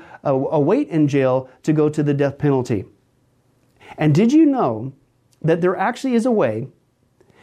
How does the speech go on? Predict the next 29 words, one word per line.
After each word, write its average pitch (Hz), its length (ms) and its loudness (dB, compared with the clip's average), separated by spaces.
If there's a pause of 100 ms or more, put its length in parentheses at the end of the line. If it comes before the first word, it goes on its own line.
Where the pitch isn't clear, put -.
(140)
that 160 160 2
somebody 190 380 -2
could 156 160 -2
get 180 160 0
off 160 240 -2
of 151 120 -4
death 147 220 -2
row? 147 300 -2 (640)
It's - 160 -4
called 127 240 -2
a 180 60 0
pardon. 196 460 -4 (200)
The 156 140 2
one 180 260 2
in 220 200 2
the 233 120 2
authority, 180 720 0
the 147 340 0 (200)
governor, 165 640 0 (840)
can 180 240 4
grant 165 360 0
what's 170 240 -6
called 175 280 -2
a 170 120 2
pardon 165 760 -2 (260)
for 165 140 -2
that 175 240 0
person's 220 420 0
crimes, 143 720 -2